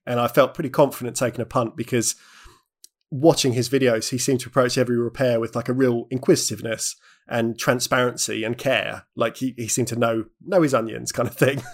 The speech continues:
<laughs> His, his name is The Coder on, on YouTube with a, a three instead of an E.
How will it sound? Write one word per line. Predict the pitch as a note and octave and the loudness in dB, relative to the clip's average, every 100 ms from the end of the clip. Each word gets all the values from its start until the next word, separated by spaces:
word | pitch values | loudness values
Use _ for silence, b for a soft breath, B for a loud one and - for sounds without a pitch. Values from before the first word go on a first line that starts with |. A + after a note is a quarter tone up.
| G#3+ | -2
<laughs> | - - - | -2 -8 -2
His, | D#3 E3 | -2 0
his | D3 C#3 | -2 0
name | D#3 | 0
is | D3 - | 0 -2
The | C3 | -4
Coder | - D3+ D#3+ F3 F#3+ _ _ | 0 0 2 0 -2 _ _
on, | - D#3 | 2 2
on | D3 D3+ | 2 0
YouTube | D#3+ D#3+ F3 E3+ | 0 2 -2 -2
with | C3 C3+ | -2 2
a, | B2+ B2+ - | 2 0 -4
a | |
three | - - D3 C#3 | -6 2 2 2
instead | C3 C3+ | 2 4
of | A#2+ | 4
an | B2+ | 4
E. | C3+ D3 | 2 -2